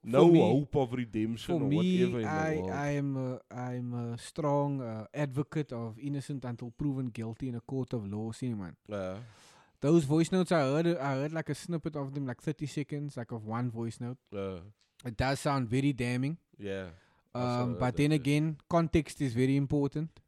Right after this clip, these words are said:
Speaker 2: We don't know, you know what I mean? What was happening in that video? There's no visuals to see what was happening.
Speaker 1: Yeah, maybe that
Speaker 2: Could have
Speaker 1: could,
Speaker 2: been in a,
Speaker 1: like,
Speaker 2: in a
Speaker 1: uh, eh,
Speaker 2: it could
Speaker 1: honestly, maybe she had a fetish.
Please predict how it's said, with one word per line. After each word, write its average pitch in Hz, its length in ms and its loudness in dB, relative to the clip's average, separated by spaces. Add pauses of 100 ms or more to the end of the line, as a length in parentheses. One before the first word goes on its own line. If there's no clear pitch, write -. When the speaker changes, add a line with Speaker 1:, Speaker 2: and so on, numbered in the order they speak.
(460)
Speaker 2:
We 131 100 2
don't 151 240 6
know, 165 320 6 (120)
you 139 80 -4
know 139 100 0
what 143 100 0
I 143 60 2
mean? 165 260 -2 (580)
What 135 280 -2
was 143 160 2
happening 151 420 0
in 156 120 0
that 143 160 -2
video? 135 360 0
There's 127 240 0
no 151 180 6
visuals 135 600 4
to 131 100 -4
see 160 240 -4
what 123 220 0
was 123 100 -4
happening. 110 420 -8 (200)
Speaker 1:
Yeah, 123 220 -6
maybe 135 300 -6
that 143 200 -6
Speaker 2:
Could 175 100 8
have 175 120 8
Speaker 1:
could, - 20 -2
Speaker 2:
been 170 160 6
in 170 160 6
a, 165 40 6
Speaker 1:
like, 160 140 2
Speaker 2:
in 156 120 0
a 156 40 -6 (160)
Speaker 1:
uh, 101 200 -6
eh, 87 80 -10
Speaker 2:
it - 60 -12 (520)
could 151 100 0
Speaker 1:
honestly, 185 380 4
maybe 143 260 0
she - 140 -2
had 160 160 2
a - 20 0
fetish. - 640 -6